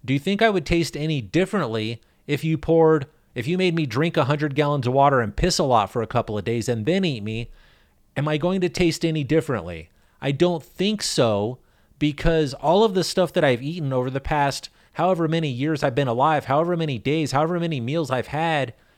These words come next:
that has created me. That has become skin, blood, teeth, hair, eyeballs, uh, fat that I've burned off, which the plant is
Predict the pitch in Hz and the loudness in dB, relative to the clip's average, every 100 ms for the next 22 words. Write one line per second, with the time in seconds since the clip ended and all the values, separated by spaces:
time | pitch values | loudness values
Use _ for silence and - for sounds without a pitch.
0 | _ _ _ 107 156 190 143 - 185 165 | _ _ _ -4 -2 -2 -4 -2 0 0
1 | 131 98 135 185 107 104 131 117 156 151 | 0 -2 -2 -2 -2 -2 -2 -2 -4 -4
2 | 160 170 156 151 139 _ - - - 170 | -2 -2 -2 -4 -10 _ -14 -10 -6 -4
3 | 147 101 82 _ _ _ - 104 131 165 | -4 -8 -12 _ _ _ -12 0 6 6
4 | 135 92 85 _ - 180 147 87 - - | 6 0 -6 _ -2 0 0 -4 -6 2
5 | 170 151 101 80 123 170 156 117 98 85 | 4 6 4 -2 2 4 4 2 2 -4
6 | 87 - _ _ - 120 104 - _ - | -10 -16 _ _ -2 0 0 -4 _ -2
7 | 175 185 135 110 135 123 92 139 156 135 | 2 2 -2 -2 0 0 2 2 4 6
8 | 160 127 87 127 120 - 120 151 151 139 | 6 4 0 -4 -4 -6 -6 -2 -2 -2
9 | 104 | -6